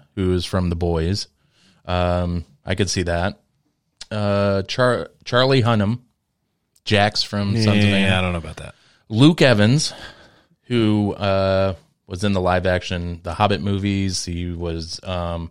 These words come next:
Speaker 2: You know who would be good from, uh, Sons of Anarchy though? The guy that played Opie.
Speaker 1: As Wolverine?
Speaker 2: Yeah.
Speaker 1: See, he was, he was rumored to be Thing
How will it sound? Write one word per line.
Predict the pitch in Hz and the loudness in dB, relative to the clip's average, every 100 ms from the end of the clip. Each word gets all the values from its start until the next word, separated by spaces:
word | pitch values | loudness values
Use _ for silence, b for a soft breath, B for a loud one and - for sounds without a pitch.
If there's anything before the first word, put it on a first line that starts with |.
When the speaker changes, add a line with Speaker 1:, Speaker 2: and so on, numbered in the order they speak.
| - | -4
Speaker 2:
You | 135 | 4
know | 165 135 | 6 6
who | 127 | 4
would | 113 127 139 | 4 2 2
be | 110 101 92 | 0 0 -4
good | 98 95 90 87 | -4 -4 -6 -6
from, | 95 87 87 78 - | -4 -2 -4 -8 -10
uh, | 87 87 | -8 -6
Sons | - 92 85 | -6 -8 -8
of | 80 | -10
Anarchy | 82 80 78 | -12 -12 -14
though? | 67 65 | -14 -14
The | 78 87 85 | -10 -10 -10
guy | 82 87 | -10 -10
that | 90 | -10
played | 87 87 - | -10 -12 -10
Opie. | 90 - - - _ _ _ _ _ _ _ _ _ _ _ _ | -10 -6 -8 -8 _ _ _ _ _ _ _ _ _ _ _ _
Speaker 1:
As | 95 98 | -4 2
Wolverine? | 104 101 101 107 147 - - | 2 4 2 2 2 -2 -10
Speaker 2:
Yeah. | 90 - - _ _ _ _ _ - | -10 -10 -12 _ _ _ _ _ -8
Speaker 1:
See, | - 120 | 0 2
he | 104 143 | 4 4
was, | 160 143 120 - - | 4 4 2 -4 -4
he | 117 143 151 | 0 0 -2
was | 135 123 107 - _ _ - | -2 -2 -4 -12 _ _ -6
rumored | 107 123 113 95 - | 2 4 4 0 -6
to | - 101 | -4 -2
be | 101 98 95 | 0 0 0
Thing | 92 - 95 80 - | -4 -4 -4 -4 -12